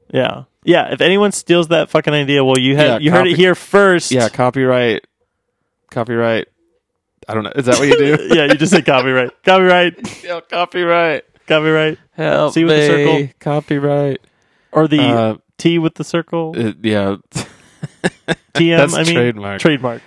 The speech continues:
Speaker 2: T M, T M. All right, the last question I have, and we've had a bunch of, uh, questions here. What would you say is your favorite episode that we've done?
Speaker 1: Probably,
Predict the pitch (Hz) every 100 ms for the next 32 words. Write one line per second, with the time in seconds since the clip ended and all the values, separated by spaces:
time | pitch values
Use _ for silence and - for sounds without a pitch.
0 | _ - 147 147 113 101 127 117 110 95
1 | _ _ _ _ - - 123 110 127 117
2 | 131 156 165 151 - 143 131 113 107 107
3 | 110 107 110 107 101 101 98 95 95 98
4 | 101 95 - - 101 - 90 - 87 -
5 | _ _ _ _ _ _ - 120 139 131
6 | 135 - 117 98 95 98 - _ - 101
7 | 95 98 98 98 - _ _ - - 92
8 | 117 107 - _ - 87 - - 85 80
9 | 90 - _ _ _ 104 107 95 - 135
10 | 131 - _ _ _ _ _ _ _ _
11 | _ _ _ _ _ _ - - 135 202
12 | - 294 - 202 196 196 190 190 185 185
13 | 175